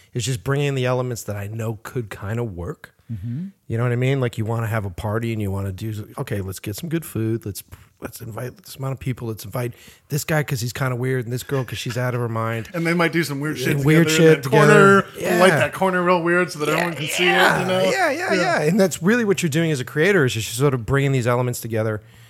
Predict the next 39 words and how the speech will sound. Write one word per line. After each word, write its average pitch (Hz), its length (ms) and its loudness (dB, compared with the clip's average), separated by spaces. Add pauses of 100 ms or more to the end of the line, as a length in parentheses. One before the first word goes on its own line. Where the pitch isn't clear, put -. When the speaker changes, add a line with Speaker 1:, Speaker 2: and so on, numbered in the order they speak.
(160)
Speaker 1:
and 120 100 -8
saying, 123 220 -2
"Okay, 143 220 -2
what's 123 240 -2
gonna 135 180 -4
fucking 135 260 -2
happen?" 139 380 -4
And 143 180 -4
then, 170 160 2
like 165 240 2
you've 214 120 -2
been - 100 -2
saying, 120 300 -4
just - 240 -8
be 175 200 -4
as 151 120 -2
honest 135 420 -8
as 120 100 -10
you 131 60 -8
possibly 123 460 -6
can 127 380 -6 (340)
through 175 160 0
the 120 60 2
whole 123 140 2
process. 143 680 -4
Speaker 2:
Yeah. 156 120 -12 (400)
Speaker 1:
And 156 100 0
then 165 120 4
through - 240 0
that 143 180 6
honesty, 139 460 0
your 127 220 0
voice 127 600 -6 (220)
finds 87 340 -6
a, 92 80 -14 (200)
a - 100 -10
way 90 240 -8
out. - 400 -14
Speaker 2:
Yeah. 131 240 -6